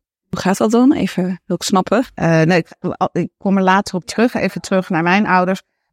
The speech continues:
Speaker 2: Even gechargeerd. Mijn moeder was rijk, mijn vader was arm. En deze twee mensen kwamen samen, kregen mij en mijn broer. Dus er was, eh,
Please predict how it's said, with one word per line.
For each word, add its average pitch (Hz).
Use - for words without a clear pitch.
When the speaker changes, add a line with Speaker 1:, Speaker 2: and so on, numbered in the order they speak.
Speaker 2:
Even 190
gechargeerd. 240
Mijn 170
moeder 202
was -
rijk, 208
mijn 185
vader 196
was 160
arm. 170
En 185
deze 170
twee 147
mensen 143
kwamen 123
samen, 185
kregen 160
mij 135
en 135
mijn 135
broer. 147
Dus 180
er 196
was, 190
eh, 180